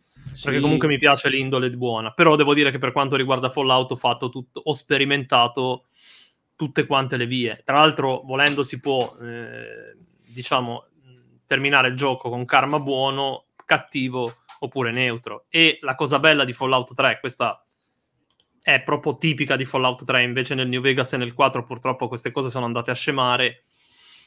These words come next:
Speaker 1: il karma determina veramente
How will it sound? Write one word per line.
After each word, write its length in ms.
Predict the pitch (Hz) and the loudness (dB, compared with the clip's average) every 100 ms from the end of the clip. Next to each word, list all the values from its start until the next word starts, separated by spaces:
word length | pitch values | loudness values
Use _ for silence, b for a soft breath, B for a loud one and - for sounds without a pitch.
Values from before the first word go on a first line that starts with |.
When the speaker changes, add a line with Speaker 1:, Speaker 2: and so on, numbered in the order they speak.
| b _ _ _ _ | b _ _ _ _
Speaker 1:
il 220 | 175 147 | -6 -4
karma 640 | - 151 131 131 139 143 139 | 4 6 6 4 2 2 2
determina 580 | 131 131 135 127 139 139 | 0 2 2 2 0 0
veramente 920 | 131 127 123 123 135 131 131 - | 0 0 -2 -2 0 2 2 -2